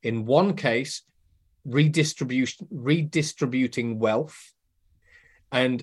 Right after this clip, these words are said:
I think in that case, that was Google's artificial intelligence. It was generally estimated that it was better at redistributing wealth than the American government. Uh, and then Meta's, uh, which is, this is a, this is a funny one. Um,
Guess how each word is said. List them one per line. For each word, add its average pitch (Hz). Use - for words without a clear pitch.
I 123
think 123
in 120
that 143
case, 127
that 131
was 113
Google's 147
artificial 123
intelligence. 113
It 127
was 117
generally 143
estimated 117
that 123
it 123
was 127
better 135
at 127
redistributing 120
wealth 110
than 117
the 131
American 110
government. 101
Uh, 123
and 147
then 139
Meta's, 131
uh, 117
which 151
is, 127
this 160
is 113
a, 101
this 147
is 98
a 92
funny 107
one. 90
Um, 117